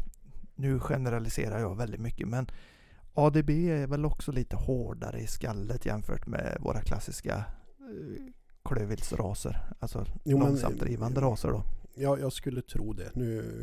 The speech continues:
Speaker 2: nu är jag ju ingen expert då
Speaker 1: Nej.
Speaker 2: det här är min första A D B.
Speaker 1: Ja, just det.
Speaker 2: Eh.
Speaker 1: Men de är ju lite generellt så här att de väcker inte speciellt mycket och de är lite, behöver lite mer kontakt för att verkligen driva med skall, liksom.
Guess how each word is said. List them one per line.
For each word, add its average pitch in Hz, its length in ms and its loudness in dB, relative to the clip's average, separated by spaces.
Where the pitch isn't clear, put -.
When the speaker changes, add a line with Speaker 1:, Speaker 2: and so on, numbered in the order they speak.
Speaker 2:
nu 107 240 -4
är 107 40 -6
jag 98 200 -6
ju 95 260 -10
ingen 117 360 -6
expert - 500 -6
då - 120 -2
Speaker 1:
Nej. 117 100 4
Speaker 2:
det 113 60 2
här 101 120 -2
är 98 60 -6
min 92 300 -8
första - 280 -4
A 117 160 -4
D 101 60 -6
B. 90 140 -8
Speaker 1:
Ja, 110 300 2
just 117 160 -2
det. 95 60 -4
Speaker 2:
Eh. 87 260 -8
Speaker 1:
Men - 120 2
de 156 160 6
är 151 60 6
ju 147 200 6
lite 156 300 4
generellt 131 380 0
så 127 100 0
här 113 100 -2
att 101 120 -2
de 120 180 -2
väcker 120 420 0
inte 110 220 -4
speciellt - 440 -2
mycket - 460 -4
och 127 160 -6
de 117 180 -4
är 110 120 -6
lite, 113 400 -6
behöver 131 220 4
lite 127 200 2
mer 123 120 -2
kontakt - 800 2
för - 320 2
att 135 120 -6
verkligen - 800 0
driva 107 380 0
med 110 140 -2
skall, 113 420 -2
liksom. - 260 -4